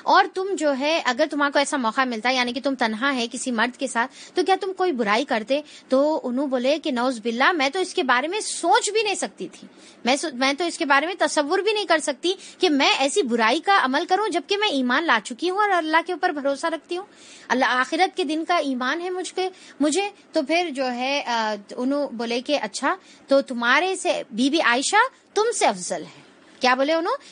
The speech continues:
बीबी आयशा तुमसे अफजल है। और फिर अगर मैं ऐसी सिचुएशन में रहता, फिर उन्हों अपने बारे में बोले रहे, अगर मैं ऐसी सिचुएशन में रहता तो मैं हरगिज ये अमल नहीं करता था।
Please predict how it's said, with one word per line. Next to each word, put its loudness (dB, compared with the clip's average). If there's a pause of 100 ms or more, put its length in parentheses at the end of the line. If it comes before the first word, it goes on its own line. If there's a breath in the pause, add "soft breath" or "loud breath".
(100)
बीबी 4
आयशा 2
तुमसे 2
अफजल 0
है। -6 (220 loud breath)
और 4
फिर -2 (220 soft breath)
अगर 2
मैं 0
ऐसी -2
सिचुएशन -2
में -4
रहता, -2
फिर 0
उन्हों 2
अपने 0
बारे 4
में -4
बोले 0
रहे, -4 (220 loud breath)
अगर 4
मैं 0
ऐसी -2
सिचुएशन -4
में -4
रहता -2
तो -6
मैं -4
हरगिज 0
ये 4
अमल 2
नहीं -2
करता 0
था। 0